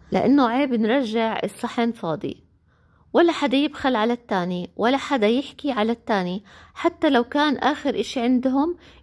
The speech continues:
يناولوهم ويقولوا: "معلش، عيب، بدنا نبيض وجهنا."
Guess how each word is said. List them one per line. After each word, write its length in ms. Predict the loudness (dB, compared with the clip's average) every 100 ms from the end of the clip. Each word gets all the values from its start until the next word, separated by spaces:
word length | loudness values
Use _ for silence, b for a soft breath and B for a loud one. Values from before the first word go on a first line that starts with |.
| B
يناولوهم 760 | 4 6 4 2 0 0 2
ويقولوا: 400 | 2 2 2 0
"معلش، 580 | 0 0 0 -2 -4 -12 -20 b b b _ _ 0
عيب، 400 | 2 2 0 -8 _ _ -6
بدنا 280 | -4 0 0
نبيض 380 | 2 2 0 0
وجهنا." 540 | -2 -4 -4 -4